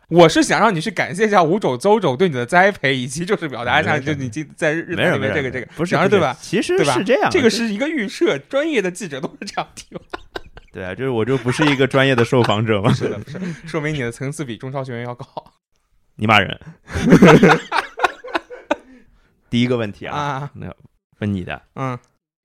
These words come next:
Speaker 2: 你猜得到是什么吧？你猜猜。
Speaker 1: 我觉得你问了两三个之后的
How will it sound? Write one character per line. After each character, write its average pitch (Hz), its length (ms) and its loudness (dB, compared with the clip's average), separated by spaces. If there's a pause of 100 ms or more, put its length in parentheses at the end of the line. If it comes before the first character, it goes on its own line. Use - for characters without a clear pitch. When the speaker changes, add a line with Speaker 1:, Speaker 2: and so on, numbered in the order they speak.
(140)
Speaker 2:
你 104 160 -8
猜 113 160 -4
得 120 100 0
到 113 100 0
是 104 140 -8
什 104 100 -10
么 71 80 -12
吧？ 82 160 -14 (1160)
你 101 140 -8
猜 117 160 -6
猜。 107 180 -10 (140)
Speaker 1:
我 131 220 0
觉 143 100 -2
得 240 120 2
你 143 100 -4
问 214 180 2
了 233 60 2
两 143 160 -4
三 165 120 -6
个 185 100 -4
之 180 120 -8
后 190 140 0
的 123 80 -12